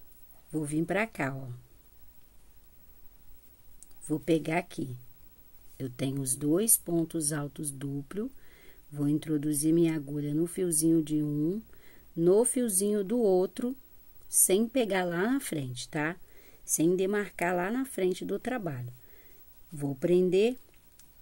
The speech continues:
ponto baixo. Agora, eu vou fazer uma,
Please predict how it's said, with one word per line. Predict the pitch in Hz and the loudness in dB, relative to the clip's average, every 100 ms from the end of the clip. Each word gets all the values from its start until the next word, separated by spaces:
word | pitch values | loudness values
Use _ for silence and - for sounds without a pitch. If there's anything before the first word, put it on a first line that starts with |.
| - - - - - - | -20 -20 -20 -20 -18 -2
ponto | 165 180 175 208 | 2 2 0 -2
baixo. | 196 120 - - - - - - - - - - - - - - - - - - - - - - - | -2 -4 -10 -14 -14 -18 -20 -20 -20 -20 -20 -20 -20 -20 -20 -20 -20 -20 -20 -20 -20 -20 -20 -18 -8
Agora, | 139 151 160 | -4 -2 0
eu | 160 | 0
vou | 175 | 0
fazer | 185 190 160 135 | 0 0 0 -2
uma, | 143 170 196 202 208 208 | 2 4 4 2 2 -2